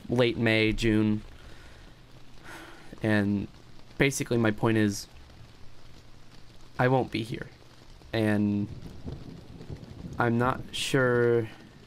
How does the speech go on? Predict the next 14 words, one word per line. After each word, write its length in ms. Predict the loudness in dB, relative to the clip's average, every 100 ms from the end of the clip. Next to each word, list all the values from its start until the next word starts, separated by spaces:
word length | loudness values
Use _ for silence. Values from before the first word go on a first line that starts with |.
| -20 -20 -20 -20 -20 -20 0
if 500 | 2 2 0 4 6 6
I 100 | 4
want 340 | 4 4 2 -6 -10
you 160 | 0 2
guys 500 | 4 4 4 0 -2
dealing 360 | -2 0 2 2
with 180 | 0 2
my 220 | 2 2
mansion 520 | 2 -2 -4 -4 -6
while 160 | -6 -6
I'm 120 | -6 -6
gone. 320 | -6 -6 -8 -12 -20 -20 -20 -20 -20 -20 -20 -20 -20 -20 -20 -20 -20 -20 -20 -20 -20 -20 -20 -20 -14 2
No 200 | 6 6
offense. 800 | 4 4 4 2 0 -2 -6